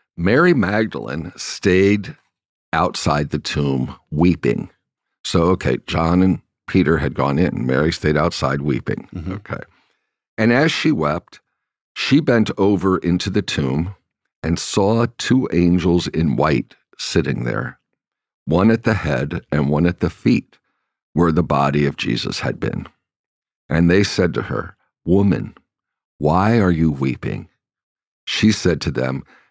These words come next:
Speaker 1: 'They have taken my Lord, and I don't know where they laid him.' When she had said this, she turned around and saw Jesus there,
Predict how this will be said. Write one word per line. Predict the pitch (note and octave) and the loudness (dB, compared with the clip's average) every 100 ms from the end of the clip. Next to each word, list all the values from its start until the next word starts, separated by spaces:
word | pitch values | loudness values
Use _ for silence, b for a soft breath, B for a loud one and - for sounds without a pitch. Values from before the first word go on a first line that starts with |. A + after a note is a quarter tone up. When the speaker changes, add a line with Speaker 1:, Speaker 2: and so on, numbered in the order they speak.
| _ | _
Speaker 1:
'They | G2 G#2+ | 0 2
have | A2 F2+ | 0 -2
taken | - A2 A#2+ B2 | 0 0 2 2
my | A#2 F#2+ | 4 4
Lord, | E2+ F2 F#2 C2 C2 - - | 2 2 2 0 -4 -10 -8
and | D#2+ | -4
I | D2 | -2
don't | D#2+ F2 G#2 F#2+ | 0 0 0 2
know | F#2 | 2
where | E2+ E2 E2+ | 2 2 2
they | E2+ | 2
laid | C#2+ D#2+ D2+ C#2 | 2 2 2 0
him.' | - - - _ _ _ _ _ _ _ _ _ _ _ | -6 -8 -12 _ _ _ _ _ _ _ _ _ _ _
When | F#2 A#2+ | 0 2
she | - F3 | 4 2
had | E3 | 2
said | - E2+ C2+ | 0 -2 -2
this, | A#1+ C2 - | -6 -6 -6
she | - | -6
turned | C#2+ - D#2+ F2+ | -4 -2 0 2
around | C#2 B1 G#1+ G1+ - - | 0 -2 -4 -6 -10 -6
and | C#2+ | -6
saw | - D#2 C#2 | -2 0 0
Jesus | B1 D#2 F2+ B1 - - | 0 0 0 -2 -8 -10
there, | - - G1+ | -10 -10 -12